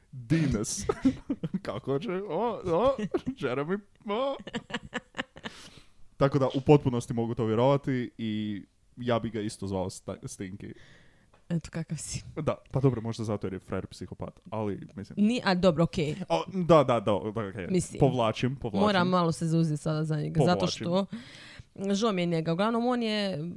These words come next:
Speaker 2: prekinuo ići u srednju školu, e, ispisao se, e,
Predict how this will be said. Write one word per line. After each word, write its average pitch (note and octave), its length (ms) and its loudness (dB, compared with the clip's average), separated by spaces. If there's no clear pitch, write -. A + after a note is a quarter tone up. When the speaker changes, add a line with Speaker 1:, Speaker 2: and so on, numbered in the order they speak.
Speaker 2:
prekinuo F3+ 340 0
ići F3+ 240 0
u D3+ 40 -10
srednju F3 280 -2
školu, D#3 640 -2
e, F3 240 0
ispisao A3+ 520 -2
se, A3 300 -2
e, - 60 -10